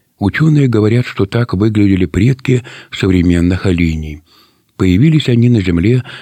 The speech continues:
около пятидесяти миллионов лет назад. Тогда ещё только начинали формироваться отряды древних копытных. Оленьки практически не изменились и более других напоминают предков копытных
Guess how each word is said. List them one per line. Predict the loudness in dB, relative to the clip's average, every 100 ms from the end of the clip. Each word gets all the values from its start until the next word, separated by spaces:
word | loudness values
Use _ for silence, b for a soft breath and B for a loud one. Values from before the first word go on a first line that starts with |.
| B
около | -4 0 0
пятидесяти | 0 -2 0 0 0 0
миллионов | 0 2 0 -2 -2
лет | -2 -2
назад. | -4 -2 -2 -4 -6 b b b b
Тогда | -4 0 0
ещё | 0 -2
только | 0 0 0 0
начинали | 0 0 -2 -2 -2
формироваться | -4 -4 -2 -2 -2 -4 -4
отряды | -4 -2 -2 0 0 -2 B B B
древних | -4 -2 0 0 -4
копытных. | -4 -6 -4 -6 -4 -6 -8 _ _ _ _ _
Оленьки | -4 0 0 0 0 0 -2 B B
практически | -8 -6 -4 -4 -4 -2
не | 0 2 2
изменились | 2 2 4 4 2 -2 -10 -16 B B
и | -2
более | 0 2 2 2
других | 2 2 0 0
напоминают | -2 -2 -2 -2 -2 -2 -4
предков | -2 -2 -2 -4 -6
копытных | -4 -4 -2 0 0 -2